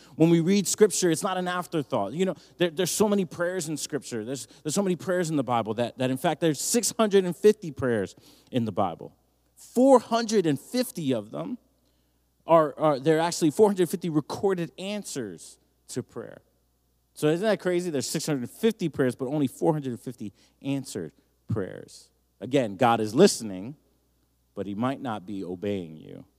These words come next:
and he's not supposed to anyway. There's twenty-five recorded prayers from Jesus. So, so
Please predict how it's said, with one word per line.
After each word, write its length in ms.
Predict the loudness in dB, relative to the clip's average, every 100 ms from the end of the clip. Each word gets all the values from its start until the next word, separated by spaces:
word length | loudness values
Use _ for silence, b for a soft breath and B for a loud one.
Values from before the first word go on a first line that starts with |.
| -18
and 120 | -14
he's 140 | -10
not 180 | -8 -8
supposed 400 | -6 -4 -4 -6
to 120 | -8 -6
anyway. 280 | -6 -10
There's 180 | -12 -12
twenty-five 720 | -10 -2 -2 0 4 4 4 b b b -2
recorded 500 | -2 0 -2 -4 -12
prayers 340 | -14 -14 -14
from 200 | -14 -14
Jesus. 440 | -14 -14 -14 -16
So, 280 | -6 -4 -4 -6
so 300 | -2 -2